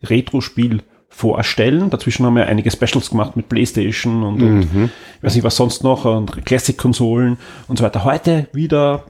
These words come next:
Speaker 1: das klassische Format mit zwei Spielen, ein paar News davor. Äh, uns ist gerade eh eingefallen, wir haben noch immer keinen Namen für das Format. Ja? Also wer Ideen hat da draußen, einfach in die Kommentare.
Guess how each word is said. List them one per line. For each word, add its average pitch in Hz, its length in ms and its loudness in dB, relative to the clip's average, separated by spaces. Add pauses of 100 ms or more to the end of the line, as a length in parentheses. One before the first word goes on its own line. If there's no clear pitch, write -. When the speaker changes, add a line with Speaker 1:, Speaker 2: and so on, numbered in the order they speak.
Speaker 1:
das - 140 -6
klassische 131 440 0
Format 113 460 -2
mit 110 140 -8
zwei 117 260 -2
Spielen, 160 460 -2
ein 117 80 -4
paar 117 100 0
News 151 360 0
davor. 139 500 0 (500)
Äh, 127 60 0
uns 123 540 0
ist 139 80 -4
gerade 135 180 0
eh 147 260 0
eingefallen, 135 400 -2
wir 127 60 0
haben 127 80 2
noch 120 80 -4
immer 165 160 0
keinen 131 240 -2
Namen 151 320 0
für 160 140 -2
das 156 120 -6
Format. 147 520 -2
Ja? 127 220 2
Also 123 280 -2
wer 113 160 2
Ideen 151 300 2
hat 175 180 0
da 175 40 0
draußen, 143 600 -2 (140)
einfach - 560 0 (240)
in 139 100 4
die 147 80 2
Kommentare. 127 800 0